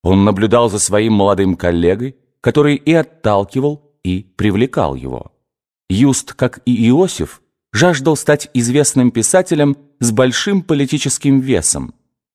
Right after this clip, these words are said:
У них были те же возможности, тот же путь, те же цели. Надменный Рим созрел для более древней культуры Востока,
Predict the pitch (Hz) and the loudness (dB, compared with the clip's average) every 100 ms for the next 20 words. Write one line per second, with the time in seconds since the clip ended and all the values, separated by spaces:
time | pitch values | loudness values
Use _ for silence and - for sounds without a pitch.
0 | _ 139 143 123 127 135 131 151 92 87 | _ 4 4 4 2 0 2 0 2 0
1 | 87 104 131 90 87 - 85 - _ _ | 0 2 2 0 -4 -4 -6 -6 _ _
2 | - 117 85 90 82 120 165 - - _ | 2 2 2 -4 -2 -2 -2 -4 -20 _
3 | _ - 104 87 98 - - 147 73 60 | _ 0 0 2 -4 -2 0 0 0 -8
4 | _ _ _ _ _ _ 98 113 143 196 | _ _ _ _ _ _ 0 2 2 2
5 | 190 180 160 180 180 135 131 110 143 165 | 2 2 0 0 0 2 0 2 2 2
6 | 135 92 101 123 190 120 92 87 104 98 | 0 0 0 2 2 2 0 2 2 2
7 | 90 92 85 101 95 78 80 - 110 120 | 0 -2 -2 0 0 0 -4 -2 0 0
8 | - 69 | 0 -8